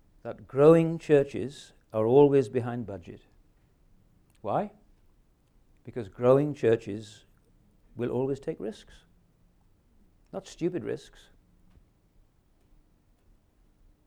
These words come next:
But that's why they're growing, you see. Look through the window, and what you see, you see hard workers, you see risk takers. And holy kissers. Better explain that one, I think.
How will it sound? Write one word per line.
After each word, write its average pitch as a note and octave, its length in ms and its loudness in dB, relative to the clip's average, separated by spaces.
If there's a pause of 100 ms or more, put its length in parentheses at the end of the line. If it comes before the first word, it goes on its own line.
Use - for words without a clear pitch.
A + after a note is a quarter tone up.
(440)
But D#3+ 100 0
that's F3 180 0
why D#3 120 2
they're D#3 120 0
growing, D#3 380 -6
you G2 80 -18
see. - 180 -20 (2750)
Look D#3 160 -4
through E3 140 0
the D3 80 4
window, D#3 380 10
and B2+ 220 -4
what C#3 140 -2
you C#3+ 100 0
see, C#3+ 120 -6
you C3 40 -6
see B2+ 140 -4
hard C#3 340 4
workers, C#3 560 0
you A2+ 100 -12
see A#2 300 -8
risk G#2 520 -8
takers. G2 520 -12 (1300)
And B2+ 160 -6
holy F#3 240 12
kissers. G3+ 540 6 (420)
Better A#2+ 140 -6
explain A#2+ 400 -6
that B2+ 120 -6
one, C3 120 -6
I A#2+ 80 -6
think. G3 320 -8